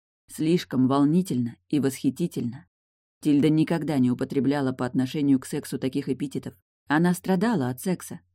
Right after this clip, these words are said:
Ничего противней в прошлом, чем эти странные и нелепые телодвижения, она не испытывала.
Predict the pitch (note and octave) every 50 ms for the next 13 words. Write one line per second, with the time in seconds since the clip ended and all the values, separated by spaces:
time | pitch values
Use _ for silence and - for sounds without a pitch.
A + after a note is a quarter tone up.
0 | _ - E3+ C#3+ C#3 - - D#3 F3 E3+ - - D#3+ C#3+ C3 - E3+ G#3 G3+ F3+
1 | C#3 C3 C3 - - D#3 D3+ E3+ G3 - - B2+ - - - E3 C#3+ D3 C#3 D3
2 | D#3 - - - E3 E3+ F3+ E3+ D3+ D3 C#3+ C#3 - - E3 D#3 D3+ C#3 E3 F3+
3 | F3+ - D3 C3+ - C#3+ C#3+ C#3 B2 C#3 C#3 C3 D3+ E3+ G3 G3+ G3 F#3 F3+ _
4 | _ _ _ - C3+ D3 C#3+ C3 C3 C3+ C#3 C#3 - - - B3 - - - B2+
5 | A#2+ - -